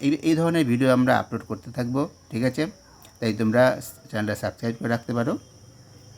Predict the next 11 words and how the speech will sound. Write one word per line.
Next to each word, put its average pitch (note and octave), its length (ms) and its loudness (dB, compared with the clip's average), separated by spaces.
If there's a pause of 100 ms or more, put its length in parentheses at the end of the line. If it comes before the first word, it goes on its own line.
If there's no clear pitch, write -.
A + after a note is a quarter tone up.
(400)
যখনই B2 340 2
ভিডিও A2 220 0
আপলোড - 280 -12
করবো, G#2 200 -4 (120)
আর A2 160 2
সাবস্ক্রাইব A#2+ 300 -2
করার B2 140 -2
সাথে G#2+ 220 -2
সাথে A2+ 180 -2 (200)
বেল G#2 180 0
আইকনটা A2 340 0